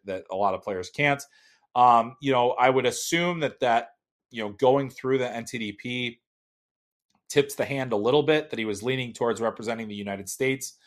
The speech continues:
I would imagine that he would be among the invites for the World Junior Camp this summer. I couldn't tell you with definitive knowledge of that. Um, but,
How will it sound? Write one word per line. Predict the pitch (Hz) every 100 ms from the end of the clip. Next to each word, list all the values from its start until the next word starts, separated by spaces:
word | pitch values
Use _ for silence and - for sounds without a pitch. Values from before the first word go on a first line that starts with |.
| _ _ _ _ _
I | 117
would | 117
imagine | 107 107 117 123 131 156 151
that | 127
he | 117
would | 120 120
be | 107
among | 117 107 107 117 123
the | 120 117
invites | 110 113 113 120 135 -
for | -
the | 107 101
World | 98 110 107
Junior | 113 113
Camp | - 117 113
this | - 98
summer. | - 117 139 165 - _ _ _
I | 104
couldn't | - 127 113
tell | - 113
you | 113 113
with | 107 107 - _ 101 98
definitive | 98 - 120 113 110 101 - _
knowledge | 113 110 110 131 135 - - - 120
of | 110
that. | 123 135 156 _ _ _ _ _
Um, | 123 113 110 107 107 110 - _
but, | 110 104